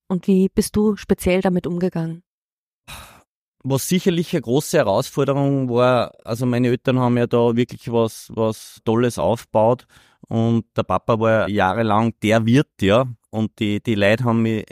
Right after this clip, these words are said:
Speaker 2: ihn in Verbindung gebracht mit Keplinger und wie ich das praktisch fix mit eingestiegen bin,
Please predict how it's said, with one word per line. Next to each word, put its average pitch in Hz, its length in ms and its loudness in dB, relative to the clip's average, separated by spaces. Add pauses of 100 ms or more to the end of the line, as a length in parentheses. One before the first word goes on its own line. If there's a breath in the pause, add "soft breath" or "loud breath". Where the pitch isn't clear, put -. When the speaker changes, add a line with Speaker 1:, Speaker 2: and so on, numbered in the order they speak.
(200)
Speaker 2:
ihn 101 320 -2
in 107 220 0
Verbindung 123 400 2
gebracht 113 300 -2
mit 117 160 -2
Keplinger 117 480 -2 (320 soft breath)
und 107 180 -4
wie 120 180 4
ich 123 60 -2
das 113 240 -2
praktisch - 760 -4
fix - 300 0
mit 117 160 2
eingestiegen 113 460 -2
bin, 120 240 2